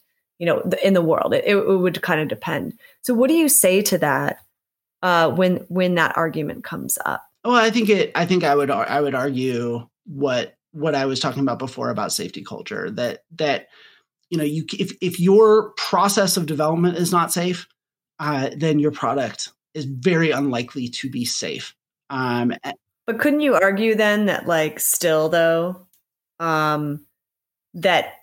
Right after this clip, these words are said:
Speaker 1: and I'm not saying I agree with this, but, but couldn't you still then argue, well,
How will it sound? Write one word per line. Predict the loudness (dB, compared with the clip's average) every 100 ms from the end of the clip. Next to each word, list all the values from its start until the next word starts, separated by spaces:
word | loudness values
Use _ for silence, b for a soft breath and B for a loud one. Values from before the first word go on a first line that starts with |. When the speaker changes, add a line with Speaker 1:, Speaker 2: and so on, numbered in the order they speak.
| _ _
Speaker 1:
and | 0
I'm | 2 2
not | 2
saying | 4 4
I |
agree | 2 2
with | -2
this, | -2 -6
but, | -6 -4
but | -2
couldn't | -2 -4
you | -4 -4
still | -4 -4 0 0
then | 2 0
argue, | 0 -2 -2 -2 -2
well, | 0 0 0 -4